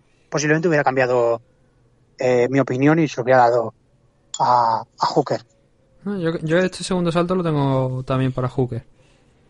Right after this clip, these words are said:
Speaker 1: Sí, yo he estado ahí,
Speaker 2: Sí,
Speaker 1: digo,
Speaker 2: a ver,
Speaker 1: el
Speaker 2: sí, no, no, yo entiendo,
Speaker 1: el
Speaker 2: entiendo
Speaker 1: Chopper.
Speaker 2: lo que quiere decir, pero para mí pesó mucho
Speaker 1: No, pero
Speaker 2: eso, eh, siete, ocho golpes que le lanza al final, que el combo
Speaker 1: es
Speaker 2: ese final que tú estabas hablando, eh, yo creo
Speaker 1: que
Speaker 2: que
Speaker 1: no puedes
Speaker 2: eso
Speaker 1: cam-,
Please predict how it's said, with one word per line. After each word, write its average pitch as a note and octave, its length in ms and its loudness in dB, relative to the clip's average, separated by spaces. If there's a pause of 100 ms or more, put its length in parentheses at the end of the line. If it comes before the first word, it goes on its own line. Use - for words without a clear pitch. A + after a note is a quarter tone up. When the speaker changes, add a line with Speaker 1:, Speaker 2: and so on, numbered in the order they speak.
(160)
Speaker 1:
Sí, A3+ 280 4
yo D3 80 2
he - 40 6
estado F#3 260 4
ahí, E3+ 100 4
Speaker 2:
Sí, E3 80 6 (140)
Speaker 1:
digo, E3+ 120 10
Speaker 2:
a E3 40 12
ver, F#3+ 320 8 (140)
Speaker 1:
el C#3+ 100 -4
Speaker 2:
sí, A3 220 4
no, A3+ 100 6
no, A3+ 120 8
yo G#3 80 4
entiendo, G#3+ 260 0
Speaker 1:
el G3+ 60 -4
Speaker 2:
entiendo F3+ 240 -2
Speaker 1:
Chopper. A3 80 0
Speaker 2:
lo G#3+ 60 -2
que G3+ 120 -4
quiere F#3+ 180 -4
decir, F3 300 -4
pero D3 180 -4
para D3 180 -2
mí D#3+ 140 -4
pesó G3 240 -4
mucho F#3+ 300 -2
Speaker 1:
No, F3+ 60 -2
pero D#3+ 120 -6
Speaker 2:
eso, F#3 140 -4
eh, F3 500 -4
siete, G3 580 -6
ocho F#3 240 -6
golpes F#3+ 280 -4
que - 140 -10
le F3 100 -4
lanza F3 280 -6
al D#3+ 40 -6
final, F3 240 -8
que E3+ 80 -4
el E3 80 -6
combo E3 220 -4
Speaker 1:
es D#3+ 40 -6
Speaker 2:
ese D#3 80 -10
final E3 220 -6
que D#3+ 100 -6
tú E3 80 -12
estabas D#3 300 -2
hablando, F3 420 -2 (760)
eh, D3 200 -2
yo D3+ 100 0
creo E3+ 120 -2
Speaker 1:
que F3+ 60 4
Speaker 2:
que E3+ 40 2
Speaker 1:
no E3+ 80 6
puedes F#3 240 6
Speaker 2:
eso F3 140 4
Speaker 1:
cam-, D#3+ 320 0